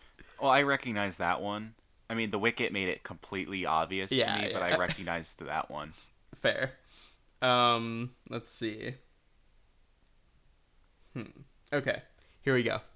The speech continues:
Speaker 2: Don't try to, oh, by the way, that was by me, Captain, on the song Ride the Waves.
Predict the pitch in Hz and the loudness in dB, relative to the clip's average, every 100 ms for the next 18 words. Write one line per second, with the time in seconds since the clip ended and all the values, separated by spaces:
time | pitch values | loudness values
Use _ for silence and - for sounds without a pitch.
0 | - - _ _ _ _ _ _ _ - | -20 -20 _ _ _ _ _ _ _ 4
1 | 160 170 190 156 - 170 156 123 143 147 | 4 6 8 8 10 12 12 12 10 10
2 | 127 117 120 143 156 - 143 139 131 127 | 10 10 10 12 12 8 4 6 6 2
3 | - 143 131 120 117 117 117 156 185 208 | -2 0 6 8 8 6 4 2 2 -2
4 | - 175 156 202 202 - 131 120 - 139 | 2 4 4 0 -2 0 0 0 2 4
5 | 135 131 113 120 135 127 120 113 - - | 4 0 4 6 6 6 2 2 -6 -8
6 | - - | -8 -8